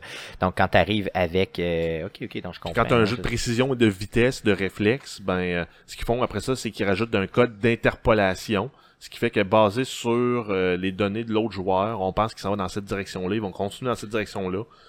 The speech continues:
Speaker 2: Fait que toi, même sans, sans qu'il ait fait encore ce mouvement-là, on te le présente à ton écran.
Speaker 1: Ok.
Speaker 2: Ce qui fait que là, si toi tu le tires, tu vas avoir un hit, puis lui, euh, peut-être qu'il avait arrêté de bouger,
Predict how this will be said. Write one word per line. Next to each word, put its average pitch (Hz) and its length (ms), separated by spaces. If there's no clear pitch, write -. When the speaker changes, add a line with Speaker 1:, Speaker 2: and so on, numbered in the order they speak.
Speaker 2:
Fait 104 180
que 110 100
toi, 127 380
même 127 240
sans, 143 320
sans - 180
qu'il 127 160
ait 98 100
fait 131 140
encore 123 220
ce 131 80
mouvement-là, 101 440
on 123 100
te 123 60
le 113 60
présente 113 360
à 98 60
ton 98 140
écran. 95 260
Speaker 1:
Ok. 98 120
Speaker 2:
Ce - 120
qui - 120
fait 117 100
que 113 100
là, 110 140
si - 140
toi 143 120
tu 127 120
le 104 80
tires, 139 520
tu - 140
vas 120 140
avoir 113 240
un 104 180
hit, 123 160
puis 107 80
lui, 123 320
euh, 101 80
peut-être 113 240
qu'il - 100
avait 95 120
arrêté 95 260
de 113 60
bouger, 107 360